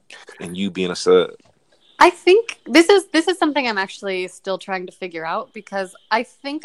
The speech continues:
Speaker 2: I'm at the place where I would like to have life partnership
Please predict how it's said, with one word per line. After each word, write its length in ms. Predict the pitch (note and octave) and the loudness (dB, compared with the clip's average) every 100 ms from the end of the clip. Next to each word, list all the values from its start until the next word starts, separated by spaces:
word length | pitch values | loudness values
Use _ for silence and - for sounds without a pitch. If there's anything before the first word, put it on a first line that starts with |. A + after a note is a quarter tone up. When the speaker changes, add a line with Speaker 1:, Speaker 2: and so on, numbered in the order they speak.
| A#3 | -6
Speaker 2:
I'm 160 | A#3+ | -4
at 100 | A3+ | -6
the 80 | A3+ | -8
place 420 | - G#3 G3 G3 | -10 -8 -8 -10
where 200 | F#3+ F#3+ | -6 -6
I 200 | - F#3+ | -4 -6
would 180 | G#3 G3 | -8 -8
like 180 | F#3 F3+ | -8 -8
to 80 | F#3 - | -16 -10
have 220 | F3+ F3 | -10 -8
life 360 | E3+ F#3 G3+ _ | -6 -6 -6 _
partnership 720 | F#3 - F#3 F3+ - F3 - | -10 -8 -12 -12 -8 -8 -10